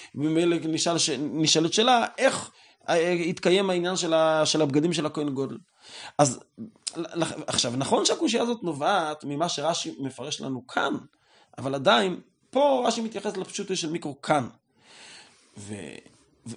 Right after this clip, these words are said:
ועוד והוא העיקר, שג-, ג-, גם לפי זה, ה-, למרות, נגיד שבכל אופן צריכים לתרץ את זה, אז עיקר, עיקר התירוץ, שמה, הרי מה רש"י, לפי המשכיל לדוד, מה התירוץ? שזה ציווי בפני עצמו,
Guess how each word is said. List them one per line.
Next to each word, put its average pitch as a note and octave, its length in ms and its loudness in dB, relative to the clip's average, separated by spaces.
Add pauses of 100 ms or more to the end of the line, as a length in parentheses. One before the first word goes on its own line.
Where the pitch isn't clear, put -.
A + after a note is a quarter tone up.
ועוד C3+ 400 -2
והוא A#3 180 -2
העיקר, F3 560 2 (420)
שג-, A2+ 400 -2 (240)
ג-, B2+ 280 -2
גם G#3+ 260 8
לפי A3 320 2
זה, E3+ 220 4
ה-, F#2 220 2 (640)
למרות, D#3+ 580 6
נגיד F#3+ 460 2 (400)
שבכל D#3 360 2
אופן E3+ 220 0
צריכים F3 220 -6
לתרץ D#3 380 -6
את B2+ 80 -10
זה, G2 80 -12 (320)
אז B2+ 180 -4
עיקר, F#3+ 340 6 (160)
עיקר A#3+ 300 4
התירוץ, D3+ 560 -2 (360)
שמה, B2+ 440 -4
הרי C3 160 -6
מה E3 160 2
רש"י, D#3 320 -2 (200)
לפי D3 220 -2
המשכיל E3+ 320 -2 (400)
לדוד, C#3+ 460 0
מה C#3 200 8
התירוץ? E3 540 2 (220)
שזה D#3+ 220 2
ציווי A#3 220 4
בפני G3 260 -2
עצמו, B3+ 280 4